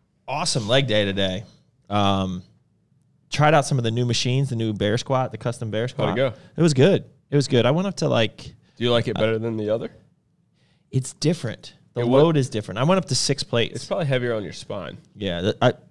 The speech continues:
Speaker 1: but it's a great
Speaker 2: Because
Speaker 1: feel.
Speaker 2: the, the actual weight's on top of you instead
Speaker 1: It's a
Speaker 2: of
Speaker 1: great feel. Yeah.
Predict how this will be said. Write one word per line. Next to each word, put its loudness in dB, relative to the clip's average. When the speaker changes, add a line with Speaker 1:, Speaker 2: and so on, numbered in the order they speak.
Speaker 1:
but 0
it's 0
a 0
great -2
Speaker 2:
Because -2
Speaker 1:
feel. 2
Speaker 2:
the, -4
the -8
actual -4
weight's -4
on -12
top -8
of -16
you -14
instead -4
Speaker 1:
It's 0
a 0
Speaker 2:
of -8
Speaker 1:
great -2
feel. -8
Yeah. -6